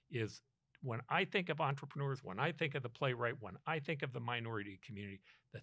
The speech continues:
thing that I love about them, that, that engages me with them,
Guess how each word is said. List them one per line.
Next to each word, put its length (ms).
thing 200
that 120
I 100
love 440
about 320
them, 160
that, 100
that 100
engages 800
me 140
with 200
them, 120